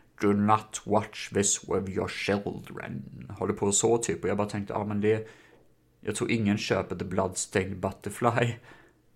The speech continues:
och tror att det här ska vara en barnfilm, liksom. Då är man ju rätt sjuk i huvudet. Ehm, ja, nu har jag faktiskt skrivit ner vem den här killen är som introducerade avsnittet, men, eh, det, det var en väldigt konstig,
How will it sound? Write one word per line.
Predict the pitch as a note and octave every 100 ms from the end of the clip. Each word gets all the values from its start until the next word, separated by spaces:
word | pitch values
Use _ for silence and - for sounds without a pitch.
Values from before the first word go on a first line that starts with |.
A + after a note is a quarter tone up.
| _ -
och | G2+
tror | - G#2+ F#2 F#2 G2+
att | G2+
det | G2+
här | F#2
ska | -
vara | F#2+
en | F#2
barnfilm, | F#2+ G#2 F#2+ F#2 - A2+ G#2+
liksom. | - - - - - -
Då | - G2+ G#2+ G#2
är |
man | G2+ F#2+
ju | F2+
rätt | E2+ -
sjuk | - F#2+ -
i |
huvudet. | F#2+ F#2+ G2+ G2+ - - - - _ -
Ehm, | G#2+ G#2 G#2 G2+ - _ _ _ _ _ _ -
ja, | G2 -
nu | G#2
har | A#2+
jag | C#3
faktiskt | F3 D#3 C3+
skrivit | A#2+ G2+
ner | G#2+
vem | G2 F#2+ F#2
den | F#2+
här | F#2
killen | - F2+
är | F#2
som | F2+ F#2+
introducerade | F#2 F#2 F2+ A#2+ B2+ A#2+ A2 A2 _ _ _ _
avsnittet, | - G2+ G2+ - - - - - -
men, | F#2+ F#2 F2+ F2+
eh, | F#2+ - - _ _ _ _ _ _ - - _ -
det, | G#2 A#2 A2
det | A2
var | A#2+
en | B2+
väldigt | A2+ G2+
konstig, | - - G2+ - - F#2+ G2